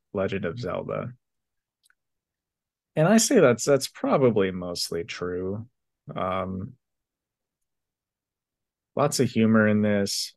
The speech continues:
The, the little, the main character is this angry little person, and he teams up with, like, a couple of con artists, and they're trying to get,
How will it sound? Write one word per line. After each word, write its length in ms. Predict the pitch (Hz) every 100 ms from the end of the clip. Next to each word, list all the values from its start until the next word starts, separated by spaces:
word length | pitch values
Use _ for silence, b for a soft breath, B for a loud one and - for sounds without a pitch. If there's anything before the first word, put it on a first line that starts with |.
| _ -
The, 360 | 92 92 90 90
the 120 | 95
little, 240 | 101 101
the 160 | - 101
main 260 | 101 98 98
character 460 | 98 95 - 98
is 80 | 92
this 280 | 90 - - -
angry 500 | 98 95 95 92 90 110 101
little 160 | 95
person, 640 | - 98 95 - 95 95 98 _ _ b b b b b _ -
and 120 | 107
he 100 | 101
teams 440 | 98 120 110 101 101
up 220 | 98 -
with, 180 | 101 -
like, 380 | 92 92 - - -
a 80 | 95
couple 340 | 101 95 90
of 60 | 87
con 360 | - 104 95
artists, 640 | 92 92 92 95 - - - _ _ _ _ -
and 140 | 90
they're 80 | 90
trying 380 | - 98 95 95
to 100 | -
get, 380 | - 92 95